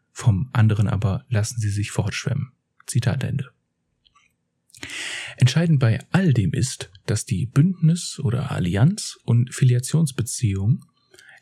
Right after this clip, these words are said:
die alle Gesellschaftsformen strukturieren,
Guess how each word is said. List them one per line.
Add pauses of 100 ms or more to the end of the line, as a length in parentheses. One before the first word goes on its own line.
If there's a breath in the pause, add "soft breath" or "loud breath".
(100)
die
alle
Gesellschaftsformen
strukturieren,